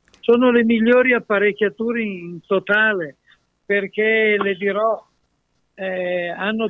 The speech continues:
tubi di ozonizzazione lunghi circa settanta centimetri.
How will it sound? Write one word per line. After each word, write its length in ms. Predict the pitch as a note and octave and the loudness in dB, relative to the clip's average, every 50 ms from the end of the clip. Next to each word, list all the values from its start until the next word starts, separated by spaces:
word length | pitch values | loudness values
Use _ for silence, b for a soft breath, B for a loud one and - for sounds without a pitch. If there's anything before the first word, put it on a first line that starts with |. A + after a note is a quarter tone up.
| A3 - | -6 -6
tubi 400 | A3+ A3+ A#3+ A#3+ G3+ A#3 A#3 F#3 | -4 -2 -2 -2 0 -2 -2 0
di 100 | G#3+ A3 | 2 2
ozonizzazione 1000 | A3 A3 F#3+ G3 G#3+ G#3+ G#3 G#3 G#3 F3 G3+ G#3 F#3+ G#3 - A3 A3+ A#3 A#3 A3 | 2 4 4 2 2 2 2 0 0 2 2 0 0 0 0 0 0 2 0 -2
lunghi 400 | G3+ G#3 G#3 G#3+ G#3 G3 G3 F3+ | -2 -2 -4 -4 -4 -6 -8 -10
circa 400 | - - G#3+ G#3+ G3+ - G#3+ F#3 | -4 -2 0 0 2 2 0 0
settanta 640 | - - G3+ G3 - G#3+ G3 G3+ G3 - - F#3+ | 0 0 -2 0 0 0 0 0 2 0 0 0
centimetri. 1000 | F3+ - G3+ F#3 E3+ E3 - F3+ F#3 G3+ G#3 G3 F#3 D#3+ - F3 E3 D#3+ D3+ C3 | 0 0 0 0 0 0 0 2 2 2 2 2 0 0 2 2 2 2 0 -2